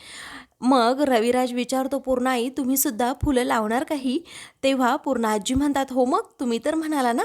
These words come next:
प्रतिमाबद्दल डबल प्रेम म्हणून." तेव्हा ते दोघेही हसतात. तर आता इकडे प्रिया कप सोडायलाच तयार नसते. सायली तिला म्हणते, "मी यांना कॉफी घेऊन जाते, माझ्याकडे आहे वेळ." पण आता प्रिया ऐकतच नसते.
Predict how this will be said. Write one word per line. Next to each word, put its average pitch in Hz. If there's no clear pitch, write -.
प्रतिमाबद्दल 254
डबल 220
प्रेम 269
म्हणून." 277
तेव्हा 277
ते 285
दोघेही 240
हसतात. 247
तर 262
आता 269
इकडे 262
प्रिया 277
कप 262
सोडायलाच 240
तयार 226
नसते. 214
सायली 240
तिला 285
म्हणते, 277
"मी 285
यांना 254
कॉफी 269
घेऊन 277
जाते, 262
माझ्याकडे 254
आहे 277
वेळ." 185
पण 269
आता 285
प्रिया 277
ऐकतच 233
नसते. 185